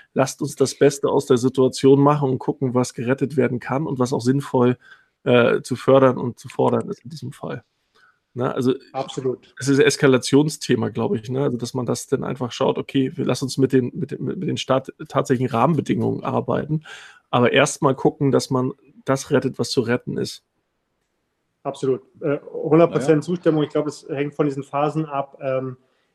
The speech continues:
Speaker 2: im Moment für eine bestimmte Zeit lässt es sich überbrücken und sollte man, ähm, die Dinge schützen. Ähm, und, aber ich, ich glaube, und das hat Henning Fehrmann ja auch gesagt, ähm, dieser,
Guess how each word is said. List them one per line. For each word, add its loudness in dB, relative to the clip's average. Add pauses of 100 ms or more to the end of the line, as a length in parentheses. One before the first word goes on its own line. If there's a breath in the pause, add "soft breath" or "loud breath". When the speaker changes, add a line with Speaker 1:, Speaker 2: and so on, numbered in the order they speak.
Speaker 2:
im -6
Moment 2
für -2
eine -4
bestimmte -4
Zeit -2 (180)
lässt -2
es -10
sich -10
überbrücken -4
und -10
sollte 0
man, -4 (560)
ähm, -4 (180)
die -14
Dinge 0
schützen. -2 (160)
Ähm, -2 (240)
und, -2
aber -2
ich, -12
ich -12
glaube, 2
und -8
das -4
hat -4
Henning -4
Fehrmann -2
ja -4
auch -4
gesagt, -2 (560)
ähm, -2 (280)
dieser, -2